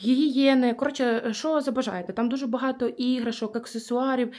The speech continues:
різні сосочки, бутилочки. Коротше, все. Для дітей є абсолютно все, що може вам знадобитися. Я, звісно, пробувала ще різні бренди, але все одно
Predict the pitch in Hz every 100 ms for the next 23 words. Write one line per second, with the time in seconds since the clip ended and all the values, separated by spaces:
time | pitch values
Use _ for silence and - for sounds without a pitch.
0 | - - - 247 262 254 285 285 240 -
1 | 220 233 330 339 269 247 262 262 247 -
2 | - 220 190 - - - - 220 233 220
3 | 220 294 440 254 233 226 208 240 247 381
4 | 311 277 269 - 294 - 233 269 285 240
5 | 247 240 226 180 190 - - - - 277
6 | 311 349 349 320 359 403 339 285 277 285
7 | 330 453 415 311 339 339 294 294 269 302
8 | 320 311 302 302 277